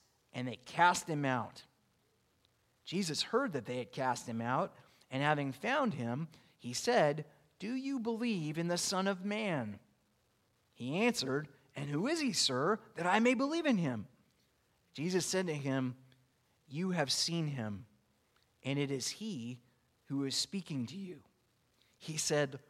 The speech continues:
"Lord, I believe," and he worshiped him. Jesus said, "For judgment I came into the world, that those who do not see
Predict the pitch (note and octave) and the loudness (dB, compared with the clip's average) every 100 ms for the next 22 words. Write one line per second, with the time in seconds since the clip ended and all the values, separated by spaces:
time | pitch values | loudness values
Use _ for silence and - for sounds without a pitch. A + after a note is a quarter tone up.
0 | _ - C3 D#3+ F3+ D#3 B2 A2 A2 - | _ -12 -6 0 4 4 2 -2 -8 -16
1 | _ _ _ - - D3 B2+ C#3 C3 D#3 | _ _ _ -10 -6 -4 -2 -4 -2 -4
2 | C3+ A2+ F#2+ - - _ _ _ _ _ | -4 -4 -8 -16 -20 _ _ _ _ _
3 | _ C3+ C3+ B2 A2+ A#2 A2+ G#2 - - | _ -4 -4 -2 -4 -6 -6 -8 -10 -12
4 | G2 F#2+ - _ _ _ _ _ _ _ | -12 -12 -16 _ _ _ _ _ _ _
5 | _ _ - - E3+ D#3+ C#3+ - D#3 D#3 | _ _ -10 -2 0 0 0 4 2 2
6 | D#3 D3+ E3 F3 F#3 F#3+ F#3 E3 D#3+ - | -4 2 6 6 6 2 2 2 0 2
7 | E3 E3 E3 D3+ C#3+ C#3+ C#3 B2 G#2+ - | 0 2 0 0 0 2 2 0 -2 -10
8 | - - - - _ - D3+ - A#2+ D#3 | -20 -20 -20 -20 _ 0 2 4 4 4
9 | G3 G#3 G#3 - F3+ D3+ D3+ D3 D#3+ G3+ | 6 6 4 -2 -6 -4 -2 2 4 2
10 | - - - C3+ A#2 G#2 | 0 -2 -2 -4 -6 -8